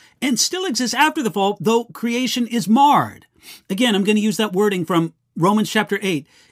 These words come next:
It has been subjected to futility. Sin and the fall has affected the created world around us,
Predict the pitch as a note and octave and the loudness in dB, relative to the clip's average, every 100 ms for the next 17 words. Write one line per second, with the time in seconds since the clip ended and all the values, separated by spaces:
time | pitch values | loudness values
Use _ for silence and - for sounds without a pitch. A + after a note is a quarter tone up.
0 | _ G3 G3+ G3+ E3 G3 - - D#3+ B2 | _ -4 -2 -2 -2 -2 0 -2 -4 -8
1 | A#2+ G3+ A#3+ - - B3+ F3 - A3 G#3+ | -2 0 0 -4 -6 -4 -6 -4 -2 0
2 | G3+ F#3+ G3 F#3 F#3 C#3+ A2 - _ _ | -2 -4 -6 -4 -4 -4 -6 -10 _ _
3 | _ _ - - - C4+ C#4 C#4 C#4 G3 | _ _ -4 -2 0 0 2 0 0 2
4 | A#3 G#3+ - A3+ A3 G3 G3 F#3+ E3+ E3+ | 2 2 0 2 2 2 -2 -4 -4 -2
5 | A3 G#3+ - F#3+ F3+ - G3 G3+ A3+ G3+ | -2 -2 -2 -2 -2 -4 -2 0 0 0
6 | G3 G#3 F3 F3 F#3 F#3 C#3+ | 0 0 0 0 0 0 -4